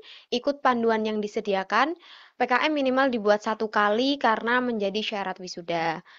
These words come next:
P K M dapat dibuat dengan adanya data dan mengikuti panduan-panduan umum dan khusus per bidang. Jika lolos pendanaan tapi tidak tembus pimnas, maka bisa dibuat lagi sebagai P K M P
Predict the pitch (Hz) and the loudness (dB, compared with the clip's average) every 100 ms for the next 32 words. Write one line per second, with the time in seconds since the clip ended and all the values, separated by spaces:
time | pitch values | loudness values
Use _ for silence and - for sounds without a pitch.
0 | _ 185 185 196 226 226 208 214 196 196 | _ -6 0 0 0 0 0 -2 -4 -2
1 | 208 202 196 185 175 214 196 190 185 190 | 0 0 -2 -4 -4 -2 0 0 0 -2
2 | 180 175 - 196 277 415 220 208 202 202 | -2 -2 0 2 4 2 0 2 -2 -2
3 | 220 247 233 208 196 196 196 196 190 190 | -4 -4 -4 -4 -2 -4 -4 -6 -6 -8
4 | 202 220 269 226 202 202 - 226 - 214 | -8 -6 -4 -4 -4 -6 -6 -6 -6 -8
5 | 180 170 165 151 - - - - - 240 | -8 -10 -10 -10 -12 -18 -18 -14 -6 2
6 | 262 247 254 302 - 269 233 214 196 233 | 6 8 6 4 2 -2 0 2 2 2
7 | 254 240 226 226 220 190 - 240 208 - | 2 -2 -4 -4 0 -2 0 -2 -4 -6
8 | - 226 202 190 277 254 208 233 226 196 | -4 -2 0 0 0 0 -2 -2 -2 -2
9 | - 240 240 202 185 190 202 196 185 247 | 2 4 4 0 -4 0 0 0 -4 -8
10 | 240 196 180 190 190 185 185 196 190 | -6 -4 -2 -2 -2 -4 -4 -4 -4